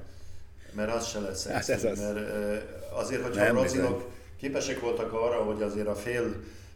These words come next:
Speaker 1: testvéreiket, a portugálokat kinyírják, akkor annyival tartoznak szerintem nekik, hogy
Speaker 2: <laughs>
Speaker 1: továbbra is, ö, harcolnak, és rajtuk tényleg nincs teher. Tehát ők ugye mindenképp ott lesznek az olimpián, meg megnyerik a,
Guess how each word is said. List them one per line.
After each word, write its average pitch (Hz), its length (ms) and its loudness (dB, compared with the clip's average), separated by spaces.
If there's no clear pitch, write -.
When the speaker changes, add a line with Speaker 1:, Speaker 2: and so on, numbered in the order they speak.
Speaker 1:
testvéreiket, 104 960 4
a 95 100 -2
portugálokat 95 880 -4
kinyírják, 101 800 -4
akkor - 320 -2
annyival 107 440 6
tartoznak 95 560 6
szerintem 95 520 6
nekik, 98 420 4
hogy 104 160 6
Speaker 2:
<laughs> - 440 8
Speaker 1:
továbbra 113 400 6
is, - 220 4
ö, 107 460 4
harcolnak, 110 600 2
és 117 140 -2
rajtuk 135 300 4
tényleg 131 260 0
nincs 113 180 -4
teher. 92 400 -2
Tehát 101 380 -6
ők 135 240 0
ugye 127 340 6
mindenképp 120 440 4
ott 107 160 0
lesznek 95 340 -6
az 90 60 -8
olimpián, 110 460 -4
meg 101 160 -2
megnyerik 98 480 2
a, 90 220 -4